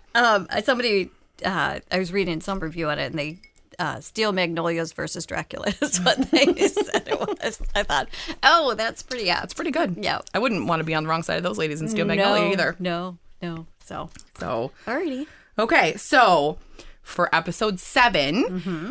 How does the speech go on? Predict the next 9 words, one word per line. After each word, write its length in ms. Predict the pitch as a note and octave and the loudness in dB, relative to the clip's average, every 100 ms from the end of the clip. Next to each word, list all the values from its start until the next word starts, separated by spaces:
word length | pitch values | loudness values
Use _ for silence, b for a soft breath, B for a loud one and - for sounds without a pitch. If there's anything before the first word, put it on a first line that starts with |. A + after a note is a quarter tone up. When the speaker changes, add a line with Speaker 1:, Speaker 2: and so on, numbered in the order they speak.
| F#4+ | -4
Speaker 2:
we're 160 | F3 E3+ | 0 2
gonna 200 | F3 D#3+ | 2 0
be 560 | D#3+ D3+ D#3 D#3 D#3 D3+ | 0 0 2 2 0 0
reading 600 | D#3+ E3+ D#3+ D#3+ D#3 D#3 | 0 0 2 2 0 -4
for 260 | - E3 | -2 0
Mystery 720 | D#3+ E3 G#3+ - - G3+ D3+ | 0 2 4 4 2 2 0
Book 340 | B2 B2 - - | 0 -2 -2 -4
Month. 580 | C#3 G#2 D#4 - - - | -2 0 0 -2 -4 -2
Speaker 1:
Oh. 640 | G#3 G#4+ C5+ E4+ G3 D#3 | 2 6 8 6 2 -2